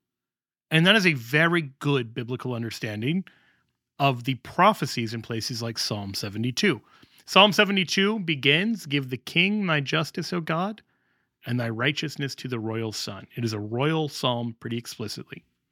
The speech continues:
And in verse ten, it says, "May the kings of Tarshish and of the isles render him tribute. May the kings of Sheba and Seba bring him gifts. May all kings fall down before him,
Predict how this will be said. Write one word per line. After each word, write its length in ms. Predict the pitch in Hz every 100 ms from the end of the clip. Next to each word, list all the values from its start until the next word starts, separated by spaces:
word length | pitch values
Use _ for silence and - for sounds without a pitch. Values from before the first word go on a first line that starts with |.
| _ _ _ _ _ _ _
And 180 | 143 143
in 120 | 131
verse 280 | 117 147 135
ten, 400 | - 254 214 170
it 100 | 165
says, 200 | 156 123
"May 120 | 127
the 100 | 120
kings 480 | - - 175 220 220
of 140 | 190
Tarshish 640 | - 196 214 - 101 98 -
and 200 | 131 131
of 100 | 120
the 160 | 117 -
isles 520 | 151 185 143 104 101 - _
render 260 | - 147 151
him 160 | 123 143
tribute. 540 | - 190 123 - - _ _ _ _ _ _ _
May 120 | 139 139
the 60 |
kings 380 | 139 156 180 175
of 120 | 156
Sheba 400 | - - 220 165
and 200 | 104 107
Seba 380 | 110 - 185 139
bring 300 | 104 110 120
him 180 | 113 139
gifts. 560 | 123 170 113 - - - _ _ - - -
May 120 | 139
all 380 | 185 160 208 233
kings 400 | - 185 190 156
fall 180 | 165 139
down 280 | 135 127 127
before 340 | 113 160 156
him, 240 | 147 151